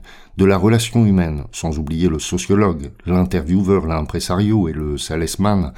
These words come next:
à qui la règle professionnelle impose le contact, la participation, l'intéressement psychologique des autres, dans tous ces secteurs d'emploi et de rôle, la connotation de réciprocité,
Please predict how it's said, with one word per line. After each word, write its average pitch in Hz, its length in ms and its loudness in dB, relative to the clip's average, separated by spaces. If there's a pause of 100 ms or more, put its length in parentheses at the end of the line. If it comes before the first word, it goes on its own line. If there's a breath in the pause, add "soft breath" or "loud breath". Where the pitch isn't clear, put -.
(500 loud breath)
à - 120 -2
qui - 200 0
la 90 200 4
règle 82 340 0
professionnelle 87 760 -2
impose 95 480 0
le 78 80 -4
contact, - 640 -4 (260 loud breath)
la 85 140 -2
participation, 95 760 -2 (360 loud breath)
l'intéressement 104 720 4
psychologique 85 580 -2
des 78 220 -2
autres, 123 280 -2 (420 soft breath)
dans 92 260 2
tous 139 240 -4
ces - 180 -2
secteurs 90 480 -4
d'emploi 85 580 -2
et 78 40 -4
de 73 100 -6
rôle, 92 440 0 (440 loud breath)
la 87 140 0
connotation 113 720 0
de 80 80 0
réciprocité, 85 840 -6